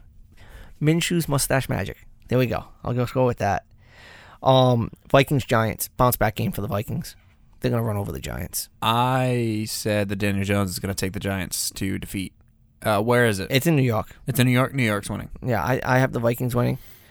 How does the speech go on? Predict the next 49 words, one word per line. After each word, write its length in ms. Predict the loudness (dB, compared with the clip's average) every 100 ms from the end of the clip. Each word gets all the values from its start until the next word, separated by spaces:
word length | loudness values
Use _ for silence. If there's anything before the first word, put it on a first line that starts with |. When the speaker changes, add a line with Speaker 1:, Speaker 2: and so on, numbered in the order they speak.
| -6
Speaker 1:
Um, 320 | 0 2 0 -4 -2
and 200 | -2 -2
it's 140 | 0
just 160 | 0 0
because 220 | 0 0
I 60 |
think 180 | 0 -2
Dalvin 240 | 0 -2 -2
Cook's 240 | -4 -4
gonna 80 | -6
have 100 | -4
a 40 |
bounce 240 | -4 -4 -2
back 180 | -4
game. 260 | -4 -6 -6
I 60 | -4
don't 160 | -4
think 140 | -4 -6
the 80 | -4
Giants' 320 | -4 -4 -4
rush 260 | -4 -4
defense 320 | -6 -6 -6 -6
is 80 |
that 160 | -6 -6
good. 240 | -6 -8 -8 -20 _ _ -20 -20 _ -6
Um, 680 | 2 6 8 8 6 4 0 -6 -20 -20 -20
Falcons 520 | -2 6 6 6 0 0
at 240 | 0 0
Texans. 520 | 0 -2 -2 -6 -8 -14
Speaking 320 | -6 -2 0
of 80 | 0
two 180 | 0 0
disappointing 480 | 0 0 0 0 -2
teams 320 | -2 -2 -4
from 180 | -2 0
Speaker 2:
I 60 |
Speaker 1:
last 80 | 2
Speaker 2:
think 120 | 4
I 40 | 4
Speaker 1:
week. 60 |
Speaker 2:
have 160 | 4 2
Atlanta 440 | 0 0 2 0
winning 260 | -2 -2 -2
it 80 | -2
aw-, 140 | -6 -6
uh, 180 | -2 0
lim-, 220 | 0 -2 -2
winning 220 | -2 -2
away. 220 | -2 -4